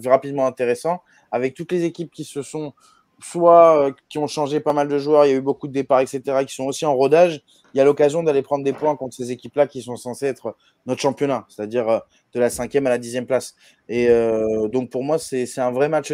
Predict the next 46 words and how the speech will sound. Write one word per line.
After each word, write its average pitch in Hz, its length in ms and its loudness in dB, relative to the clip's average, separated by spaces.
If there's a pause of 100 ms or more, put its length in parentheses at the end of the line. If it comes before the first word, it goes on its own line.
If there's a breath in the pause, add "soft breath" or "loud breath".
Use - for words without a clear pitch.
test 175 320 0
et 127 40 -12
c'est - 160 -8
un 117 80 -2
match 131 200 0
vraiment, 139 400 -2
euh, 123 40 -4
tu 120 160 -12
l'as 120 140 0
dit, 147 260 -6 (300 loud breath)
moi 143 100 0
je 143 40 -2
dirais 151 200 2
pas 165 120 6
un 165 40 4
match 156 200 -2
à 143 60 -4
six 147 180 -12
points, 180 240 -4
je 143 60 -6
dirais 139 160 -2
c'est 131 180 -10
plutôt 139 280 -4
un 143 80 2
match, 147 280 -4
euh, 127 180 2 (460 soft breath)
euh, 117 320 2
c'est 127 180 -10
un 117 100 -2
match, 131 300 -2
euh, 113 400 0
c'est 135 140 -8
un 120 60 0
match 139 260 -4
où - 20 -6
on 127 100 -4
joue 131 160 -8
notre 131 200 -4
tête, 143 260 0
entre 120 280 -12
guillemets, 123 260 -6
dans 131 100 -4
le 113 60 -10
sens - 340 -14
où, 117 180 -6
euh, 104 120 -4